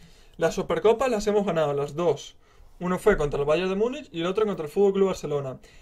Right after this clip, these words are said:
Y el Mundialito lo ganamos, la final fue contra el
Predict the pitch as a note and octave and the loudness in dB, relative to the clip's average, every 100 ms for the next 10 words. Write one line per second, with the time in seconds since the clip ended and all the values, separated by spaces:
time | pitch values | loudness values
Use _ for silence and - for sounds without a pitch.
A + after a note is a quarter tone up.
0 | - - E3+ E3+ F3 E3+ G3+ A3 D4 - | -12 -2 0 0 0 2 2 2 0 -2
1 | F3+ E3+ E3+ E3 E3 D#3+ F#3 A3+ B3+ D4 | -2 2 4 4 2 0 -2 -4 -6 -12
2 | - F3 E3+ F3+ A3 A#3+ B3 C4 A#3+ G3+ | -10 -8 -6 -4 -4 -2 -4 -2 -4 -2
3 | F#3 D#3+ D3 C#3 | 0 -2 -4 -14